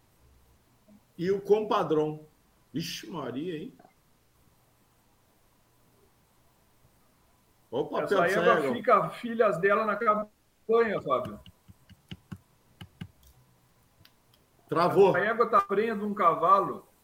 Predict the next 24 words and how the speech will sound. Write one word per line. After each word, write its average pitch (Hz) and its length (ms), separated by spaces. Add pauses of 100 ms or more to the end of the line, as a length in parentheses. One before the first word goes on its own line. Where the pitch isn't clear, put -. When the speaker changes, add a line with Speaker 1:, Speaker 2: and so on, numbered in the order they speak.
Speaker 2:
ah, 139 760
que - 60
é 165 40
um 170 60
cavalo 170 340
Speaker 1:
Necessário. 180 640
Speaker 2:
que, - 80
que 190 140
saiu 180 420
pouco. 226 500 (360)
Esse - 180
cavalo 180 460 (720)
participou 160 520
de 175 140
algumas 156 460
provas 170 600
no 147 180
centro 180 360
do 156 80
país, 151 320
ali 165 160
em 165 60
São 165 200
Paulo. 175 440